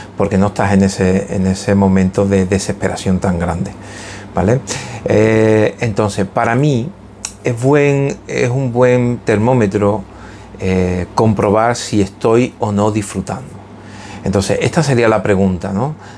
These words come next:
La pregunta es, eh, ¿estás disfrutando de tu vida? ¿Disfruta con lo que haces? Si tú cuando te acuestas por la noche, eh, reflexionas, ¿he disfrutado en el día de hoy?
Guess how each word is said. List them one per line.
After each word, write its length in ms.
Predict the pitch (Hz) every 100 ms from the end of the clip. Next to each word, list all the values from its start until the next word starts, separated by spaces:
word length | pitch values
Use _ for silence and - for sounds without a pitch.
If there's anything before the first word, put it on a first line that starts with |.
| -
La 120 | 95
pregunta 480 | 101 104 123 123 113
es, 300 | 120 110 - -
eh, 520 | 107 101 101 98 104 - -
¿estás 300 | - - 131
disfrutando 540 | 165 - 107 95 107 147
de 80 | 98
tu 120 | 95
vida? 280 | 95 117 139 - -
¿Disfruta 440 | 98 - 127 -
con 80 | 120
lo 100 | 98
que 140 | 98
haces? 400 | 95 - 107 - - - -
Si 160 | - 123
tú 100 | 127
cuando 240 | 165 160
te 300 | 120 110 110 -
acuestas 680 | 101 - 113 117 - 135
por 160 | - 110
la 100 | 98
noche, 460 | 107 110 - 113 107 - - - -
eh, 280 | 101 95 98 95
reflexionas, 800 | 107 107 98 - 110 104 98 - -
¿he 100 | 135
disfrutado 800 | 156 - 127 110 117 135 101 101
en 100 | 101
el 160 | 92
día 180 | 92 104
de 140 | 92 92
hoy? 240 | 110